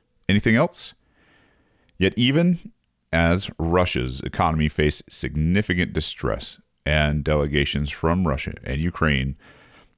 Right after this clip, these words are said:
met in Belarus for peace talks, the Russian offensive showed no signs of letting up. Ukrainian officials claimed Monday that an air raid on residential areas in Kharkiv,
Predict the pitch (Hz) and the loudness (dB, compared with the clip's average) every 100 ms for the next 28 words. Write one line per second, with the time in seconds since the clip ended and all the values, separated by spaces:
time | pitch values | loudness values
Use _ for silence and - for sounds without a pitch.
0 | _ _ _ _ _ _ _ 85 87 82 | _ _ _ _ _ _ _ 2 2 2
1 | 85 76 76 90 87 67 - - 80 98 | 0 2 2 4 2 0 -2 -6 -4 -2
2 | - - - - - - 69 78 82 95 | -4 -6 -8 -10 -16 -8 -2 0 0 -2
3 | 73 73 92 87 69 65 - 73 69 65 | -2 -2 -2 -2 -4 -6 -4 -2 -2 -2
4 | 69 69 - 64 62 60 - 62 62 62 | -4 -4 -4 -2 -4 -8 -6 -6 -4 -6
5 | - - - - 76 - 90 90 82 - | -8 -14 -20 -12 -4 0 2 2 0 0
6 | 76 71 76 - 78 78 76 69 50 50 | -2 -2 -6 -2 -2 0 0 -2 -4 -10
7 | - - _ _ 69 69 - - 85 90 | -16 -20 _ _ -4 -4 -6 -2 0 2
8 | 92 92 82 71 76 69 67 71 65 64 | 4 2 2 0 0 0 -4 -6 -6 -6
9 | - 76 76 78 76 - 82 85 87 85 | -2 0 2 0 -4 -4 -2 0 0 -2
10 | 87 - _ _ _ _ - 80 - - | -6 -14 _ _ _ _ -6 -6 -6 -12
11 | 85 80 69 - | -8 -6 -6 -10